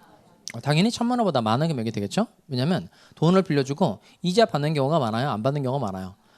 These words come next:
받는 경우가 많죠. 그럼 당연히 천만 원에 대한 이자도 우선 문제 받을 수 있다, 없다?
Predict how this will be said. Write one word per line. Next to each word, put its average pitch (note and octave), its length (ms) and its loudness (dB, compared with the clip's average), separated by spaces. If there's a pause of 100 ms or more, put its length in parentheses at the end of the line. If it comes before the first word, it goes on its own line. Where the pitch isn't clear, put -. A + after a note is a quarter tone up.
(100)
받는 E3 220 4
경우가 G#3 200 4
많죠. B2 320 -2
그럼 B2 120 -14
당연히 E3 380 0 (180)
천만 G#3+ 360 2
원에 E3+ 180 2
대한 A#2+ 200 -2
이자도 C#3 420 0
우선 D#3 220 2
문제 A#2+ 180 -2
받을 C3+ 220 -2
수 - 100 -4
있다, G2+ 160 -4
없다? F#2 320 -10